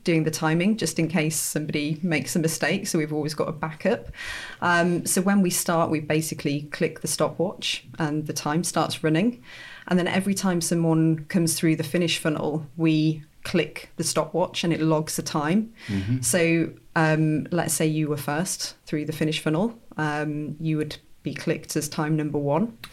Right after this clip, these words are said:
Speaker 2: Uh-huh.
Speaker 1: Um, and then you get your finish token, which also says number one on it. And we scan your finish token and your barcode.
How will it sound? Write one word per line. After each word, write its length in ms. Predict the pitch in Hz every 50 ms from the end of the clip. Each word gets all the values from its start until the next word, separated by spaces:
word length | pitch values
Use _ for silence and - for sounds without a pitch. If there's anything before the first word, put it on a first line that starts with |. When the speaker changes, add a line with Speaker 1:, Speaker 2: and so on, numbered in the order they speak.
| - -
Speaker 2:
Uh-huh. 300 | 101 95 95 107 127 123 120 - - - -
Speaker 1:
Um, 460 | - 160 160 156 156 160 156 151 147 -
and 140 | 160 160 160
then 140 | 160 160 160
you 100 | 160 156
get 180 | 156 156 139
your 120 | 151 160 151
finish 340 | 156 - - 185 175 - -
token, 460 | - 143 147 151 - 156 160 185 180
which 180 | 165 - -
also 240 | 165 160 156 - 151
says 380 | 151 151 156 151 151 151 151 170
number 240 | 156 151 151 147 147
one 240 | 143 147 143 143
on 120 | 135 139 143
it. 220 | 165 151 - - - - -
And 100 | 170 165
we 80 | 160 160
scan 320 | 160 - - 160 156 156
your 140 | 156 156 151
finish 320 | 151 - 170 170 165 -
token 600 | - 165 151 151 151 - 156 147 147 147 147 147 -
and 180 | 165 156 156 156
your 120 | 151 151
barcode. 640 | 151 - 151 156 156 151 - 190 180 214 247 247 -